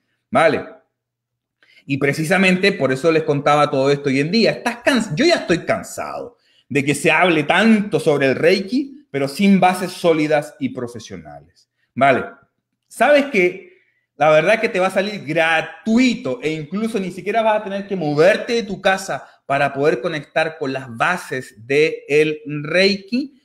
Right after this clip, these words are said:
pues de eso se trata. Solamente te tienes que inscribir aquí, le pones tu nombre, tu email, autorizas a enviarte la información, le das a enviar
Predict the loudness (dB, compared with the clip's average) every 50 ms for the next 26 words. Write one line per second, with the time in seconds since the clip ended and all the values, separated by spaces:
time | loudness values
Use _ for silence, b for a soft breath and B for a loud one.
0 | _ _ _ -4 0 2 2 0 0 -2 -4 -6 -4 -2 0 0 0 -2 -4 -8
1 | -16 -20 _ _ _ b b b b b -4 0 2 2 4 2 2 0 0 -2
2 | -2 -2 -2 -2 -4 -4 -4 -4 -4 -4 -4 -4 -4 -2 -2 0 0 2 2 2
3 | 0 -2 -2 -2 -2 -2 -2 -4 -4 -4 -4 -4 -4 -6 -6 -6 -4 -2 0 0
4 | 2 2 4 4 2 2 0 -2 -2 -2 -2 0 0 0 0 0 0 -2 -6 -12
5 | -20 _ _ _ -2 0 0 0 0 0 -2 0 0 0 -2 -2 -4 -4 -6 -6
6 | -6 -2 0 0 0 0 -2 -6 -14 -20 _ _ _ 0 0 2 2 2 0 -2
7 | -4 -6 -4 -4 -4 -4 -6 -4 -2 0 0 0 0 -2 -2 0 2 4 4 4
8 | 2 2 2 2 2 2 4 4 4 4 4 2 0